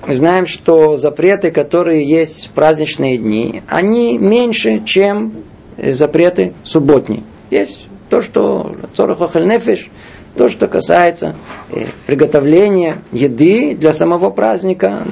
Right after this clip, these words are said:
то это разрешается. В отличие от этого, в субботу все это запрещено. То есть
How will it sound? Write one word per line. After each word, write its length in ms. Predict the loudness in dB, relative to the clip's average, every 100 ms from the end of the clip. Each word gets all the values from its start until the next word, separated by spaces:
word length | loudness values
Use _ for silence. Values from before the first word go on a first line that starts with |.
| 0
то 180 | 2
это 180 | 2 0
разрешается. 760 | 0 0 -2 0 0 -2 -6 -14 -20 -20 -20 -20 -12
В 40 |
отличие 340 | -4 -4 0 2
от 60 |
этого, 160 | 2 0
в 40 |
субботу 440 | 0 2 2 2 0
все 160 | 0
это 140 | 0 0
запрещено. 600 | -2 -2 -4 -2 -4 -6 -12 -20 -20 -20 -20 -20 -20 -20 -20 -20 -20 -6
То 80 | -2
есть 320 | -2 -4 -16